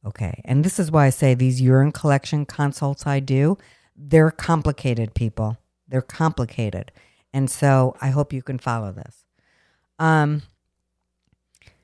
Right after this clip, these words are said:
sometimes people who have bowel disease will have lower citrate.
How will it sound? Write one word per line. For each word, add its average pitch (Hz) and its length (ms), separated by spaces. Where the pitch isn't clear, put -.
sometimes 202 760
people 190 320
who 160 60
have 143 240
bowel 143 340
disease 175 440
will 160 140
have 147 200
lower 139 280
citrate. - 640